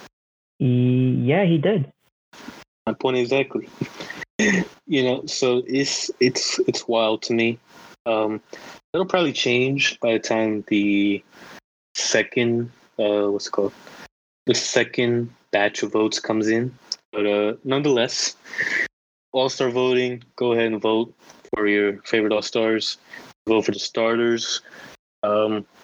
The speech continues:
Speaker 2: go vote guys that you think are, should be in there. Vote for guys that are underrated. Doesn't matter. You can vote for anyone. But, you know,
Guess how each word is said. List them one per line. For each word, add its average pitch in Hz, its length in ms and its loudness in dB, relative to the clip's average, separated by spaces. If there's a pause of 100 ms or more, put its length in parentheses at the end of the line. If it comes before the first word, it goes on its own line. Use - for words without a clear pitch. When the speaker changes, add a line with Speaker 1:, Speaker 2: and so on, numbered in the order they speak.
(140)
Speaker 2:
go 123 160 0
vote 127 320 0
guys 120 440 2
that 120 120 0
you 127 160 0
think - 480 -2 (240)
are, 127 80 4 (600)
should 123 200 2
be 127 180 2
in 151 140 0
there. 156 260 2 (720)
Vote 117 160 2
for 117 140 -2
guys 113 300 2
that 110 120 0
are 107 160 0
underrated. 113 640 2 (120)
Doesn't 107 260 2
matter. 107 160 2
You 147 120 -4
can 170 120 0
vote 151 140 0
for 104 100 0
anyone. 98 340 -2 (720)
But, 101 100 2
you 107 120 4
know, 98 140 -4